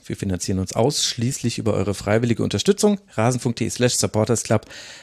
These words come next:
Da erfahrt ihr, wie das geht, liebe Hörerinnen und Hörer. Jetzt aber wollen wir mal so ein bisschen allgemein auf die Liga blicken, was so in den letzten zwei Wochen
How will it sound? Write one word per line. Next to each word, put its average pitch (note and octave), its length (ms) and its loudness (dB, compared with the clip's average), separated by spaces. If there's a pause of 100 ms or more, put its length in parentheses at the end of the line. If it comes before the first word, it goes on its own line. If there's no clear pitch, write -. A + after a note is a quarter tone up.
(140)
Da B2+ 340 2
erfahrt A2+ 540 0
ihr, A2+ 200 2
wie G#2 160 -2
das A#2 240 2
geht, D#3 240 2
liebe A2 240 2
Hörerinnen G2+ 400 0
und G2 160 -4
Hörer. G2+ 260 2 (380)
Jetzt C#3+ 220 2
aber D#3+ 240 2
wollen F3 160 4
wir F3 80 2
mal D3+ 180 2
so D3 80 0
ein D3 60 0
bisschen D#3+ 320 2
allgemein D3 500 2
auf C3+ 200 -2
die B2+ 280 0
Liga C#3 400 2
blicken, E3 400 0
was D#3 160 2
so E3 60 2
in C#3+ 80 4
den C3 100 4
letzten C3+ 400 0
zwei C#3+ 440 2
Wochen D#3+ 340 2